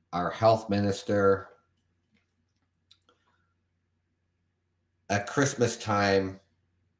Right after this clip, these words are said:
he had a video showing himself sitting in front of a fireplace, thanking all Canadians and all Ontarians for doing your part in staying home and not gathering for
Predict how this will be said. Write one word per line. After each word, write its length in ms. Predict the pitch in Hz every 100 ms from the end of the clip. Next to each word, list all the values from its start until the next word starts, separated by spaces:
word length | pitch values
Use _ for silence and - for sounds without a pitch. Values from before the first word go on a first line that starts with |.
| _ _ _ _ _ _ _ _ _
he 160 | - 101
had 380 | 98 98 95 -
a 220 | 92 90
video 760 | 104 104 107 104 98 95 95 - _ _ _ _ _ _ _
showing 580 | - - - 107 113 117
himself 680 | 120 120 - - 82 - -
sitting 460 | - 104 98 101 95
in 80 | 92
front 240 | 98 92
of 100 | 87
a 60 | 87
fireplace, 1000 | - 90 87 98 - 110 - - - _ _ _ _ _ _ _ _ _ _ _ _ _ _ _
thanking 840 | - - 139 147 - 127 110 - -
all 920 | 110 120 123 123 123 120 113 - - -
Canadians 1040 | 113 107 107 107 101 98 95 95 92 -
and 100 | 92
all 320 | 85 95 95 90
Ontarians 720 | - 98 92 92 95 95 -
for 180 | 87
doing 300 | - 92 92
your 120 | 90 -
part 340 | - 95 92
in 100 | 90
staying 480 | - - 92 90 85
home 460 | 90 92 90 87
and 100 | 87
not 220 | 85 82 -
gathering 500 | 85 82 85 85 82
for 540 | - 82 78 78